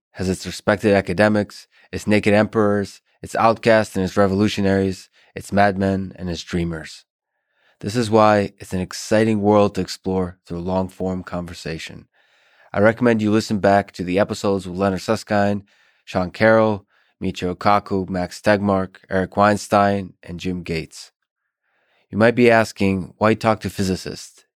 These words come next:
if you're interested in A I?" To me, creating artificial intelligence systems requires more than Python and deep learning. It requires that we return to exploring the fundamental nature of the universe and the human mind.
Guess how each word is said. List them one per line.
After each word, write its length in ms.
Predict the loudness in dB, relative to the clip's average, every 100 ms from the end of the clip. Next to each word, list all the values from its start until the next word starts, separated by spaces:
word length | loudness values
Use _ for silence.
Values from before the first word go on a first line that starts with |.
| _ _
if 180 | -8 -4
you're 100 | -4
interested 440 | -4 -8 -4 -2
in 100 | 0
A 140 | -2
I?" 340 | 0 -2 -6 -14 _ _ _ _ _ _ _ _ _ -6
To 100 | 0
me, 420 | 4 4 2 -6 _
creating 420 | 2 4 6 4
artificial 460 | 4 2 -4 -2
intelligence 420 | 0 2 2 0 -4
systems 480 | -6 -4 -6 -6 _ _ _ 0
requires 260 | 2 2
more 220 | 2 2
than 160 | 2 0
Python 480 | 2 2 2 2 2
and 140 | 0
deep 180 | -4 -4
learning. 440 | -2 -2 -4 -10 -16 _ _ _ _ _ _
It 80 | -6
requires 380 | 0 2 2 4
that 100 | 2
we 160 | 2
return 560 | 0 -2 0 0 0 -2
to 120 | -6
exploring 520 | -8 -10 0 2 4
the 80 | 2
fundamental 720 | 0 0 2 2 2 2 0
nature 480 | 2 2 2 2 -2
of 240 | -4 -6 -6
the 100 | -2
universe 640 | 0 -2 -2 -6 -10 -16 _ _ _ _
and 420 | 0 2 2 0 -6 _ -12
the 80 | -8
human 340 | -2 0 0
mind. 460 | -2 -4 -6 -10